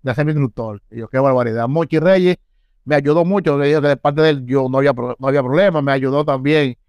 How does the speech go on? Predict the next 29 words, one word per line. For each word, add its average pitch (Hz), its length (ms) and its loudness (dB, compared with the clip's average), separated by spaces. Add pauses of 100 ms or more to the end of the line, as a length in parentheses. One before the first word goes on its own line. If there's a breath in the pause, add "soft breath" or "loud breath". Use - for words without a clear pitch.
(240)
el 131 100 -6
doctor 131 300 0
Alexander 139 360 0
Pacheco. 165 520 -4 (1120)
Pero 196 220 2
ya 185 100 6
había 196 140 4
una 214 80 2
decisión 185 420 0
que 165 140 0
era 180 240 4
que 160 400 -2 (440)
el 143 120 -6
director 170 600 0 (520)
de 135 280 -2
difusión, 151 600 0
creo, 170 180 2
o 151 120 0
de 151 80 0
la 160 40 2
escuela, 156 240 0
tenía 151 240 0
que, 147 300 0
eh, 135 280 -4 (460)
aprobarme 147 720 0 (400)
mi 131 160 -4
certificado 139 580 0
como 151 260 -2
instructor. 110 600 -4